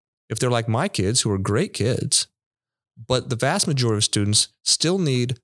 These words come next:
training and discipleship. This is not a four-year void where everything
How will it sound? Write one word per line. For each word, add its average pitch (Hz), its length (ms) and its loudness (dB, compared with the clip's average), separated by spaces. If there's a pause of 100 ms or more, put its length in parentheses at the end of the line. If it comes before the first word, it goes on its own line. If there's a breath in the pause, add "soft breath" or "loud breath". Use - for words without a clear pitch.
(140)
training 160 640 0 (300)
and 104 120 2
discipleship. 123 760 0
This 160 160 2
is 143 120 0
not 185 180 -2
a 139 40 2
four-year 127 1120 -2
void 107 600 -2 (460)
where 107 320 0 (160)
everything 135 560 0